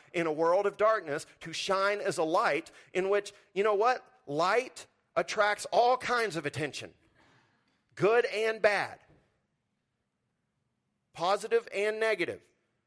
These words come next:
You can't mistake light. And that's what he has called us to do.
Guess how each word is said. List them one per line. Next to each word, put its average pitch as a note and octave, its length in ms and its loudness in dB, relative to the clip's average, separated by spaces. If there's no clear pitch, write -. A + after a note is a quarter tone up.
You D#3+ 140 -12
can't G#3+ 420 -2
mistake G3+ 540 0
light. F3 560 -4
And E3 160 -4
that's A3+ 240 -2
what A3+ 100 -2
he G#3 100 -8
has A3+ 120 -4
called F3+ 240 0
us F#3 120 -8
to E3+ 80 -20
do. A#3 220 -4